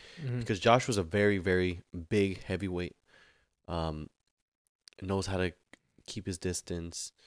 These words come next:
Speaker 2: has a really good jab. And Usyk was just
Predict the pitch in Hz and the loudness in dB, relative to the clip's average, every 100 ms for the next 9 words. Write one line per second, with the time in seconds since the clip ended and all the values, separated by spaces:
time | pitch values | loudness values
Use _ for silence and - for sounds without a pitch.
0 | - - _ _ - 87 90 92 95 92 | -20 -20 _ _ 0 2 2 2 2 2
1 | 92 82 85 82 82 78 85 _ _ _ | -2 -2 -2 0 -2 -4 -14 _ _ _
2 | - - _ _ - 92 87 87 104 127 | -20 -20 _ _ -4 0 0 -2 -4 -2
3 | - 104 - 90 82 92 85 - | 0 0 0 -4 -2 -2 0 -2